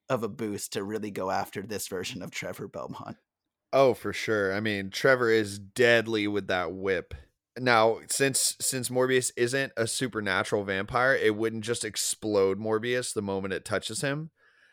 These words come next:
Speaker 2: which I think would make the fight even more interesting.
Speaker 1: Uh, I think that'd be a really cool moment if, if, uh,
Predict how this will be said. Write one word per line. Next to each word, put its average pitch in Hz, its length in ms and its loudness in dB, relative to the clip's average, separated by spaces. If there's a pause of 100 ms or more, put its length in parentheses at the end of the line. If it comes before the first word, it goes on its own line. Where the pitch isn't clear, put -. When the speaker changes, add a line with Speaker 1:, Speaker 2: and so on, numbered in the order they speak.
(200)
Speaker 2:
which 107 400 0
I 117 120 2
think 113 200 -2
would 104 120 -4
make 101 200 -2
the 107 80 -2
fight 98 320 0
even 98 300 -8
more 95 260 -4
interesting. 87 640 -10 (460)
Speaker 1:
Uh, 107 120 -2 (100)
I 113 120 4
think 139 220 -2
that'd 139 140 2
be 123 80 0
a 101 80 0
really 107 240 -2
cool 107 200 -2
moment 95 460 -4
if, 92 320 -6 (480)
if, 101 400 -4 (180)
uh, 78 240 -2